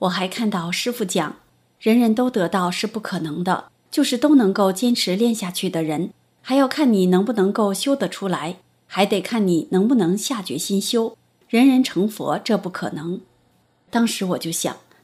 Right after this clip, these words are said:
那我就下决心修上去。说来也怪，看书时我的身上就有反应。晚上同学来拿书，我不给，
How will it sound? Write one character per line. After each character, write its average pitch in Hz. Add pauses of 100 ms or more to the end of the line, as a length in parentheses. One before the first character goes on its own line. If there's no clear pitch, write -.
那 294
我 160
就 214
下 247
决 180
心 247
修 330
上 214
去。 - (880)
说 -
来 175
也 170
怪， - (240)
看 339
书 320
时 277
我 220
的 185
身 285
上 269
就 196
有 165
反 -
应。 175 (460)
晚 190
上 202
同 208
学 196
来 190
拿 208
书， 262
我 196
不 254
给， -